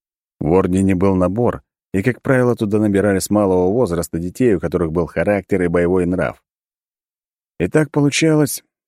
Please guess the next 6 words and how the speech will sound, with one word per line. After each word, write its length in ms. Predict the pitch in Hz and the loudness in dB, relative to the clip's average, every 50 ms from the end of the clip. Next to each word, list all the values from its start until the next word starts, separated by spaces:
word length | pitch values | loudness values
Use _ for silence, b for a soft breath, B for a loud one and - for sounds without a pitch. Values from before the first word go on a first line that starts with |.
| _ - | _ -16
что 240 | - - - 104 92 | -16 -8 -6 -4 -2
большинство 500 | 92 98 87 101 92 - - 123 127 127 | -2 -2 -2 -4 -6 -6 -4 -2 0 0
из 140 | 127 110 107 | 0 0 0
них 200 | 120 117 95 82 | -2 -2 -2 -2
были 260 | 80 90 92 90 87 | -2 0 0 0 0
бездомные. 680 | 80 90 87 80 73 71 73 67 60 52 52 50 - | -2 -2 -4 -4 -4 -6 -6 -6 -6 -10 -14 -16 -18